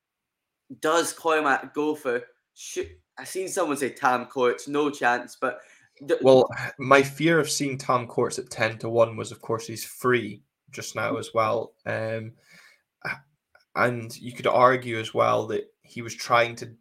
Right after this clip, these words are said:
Speaker 2: play a nice style of football with Dundee United, so he,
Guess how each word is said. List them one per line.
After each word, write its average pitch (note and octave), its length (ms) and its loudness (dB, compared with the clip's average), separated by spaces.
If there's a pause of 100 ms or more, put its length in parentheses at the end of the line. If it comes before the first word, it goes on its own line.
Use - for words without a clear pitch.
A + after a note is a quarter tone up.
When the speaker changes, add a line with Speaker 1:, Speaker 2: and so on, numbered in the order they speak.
(180)
Speaker 2:
play A#2+ 280 -2
a A2+ 60 -2
nice A2+ 300 -6
style A2 260 -2
of A2 80 -10
football - 300 -8
with G#2+ 120 -8
Dundee A2+ 260 -2
United, A2 540 -4
so - 340 -6 (720)
he, - 320 -16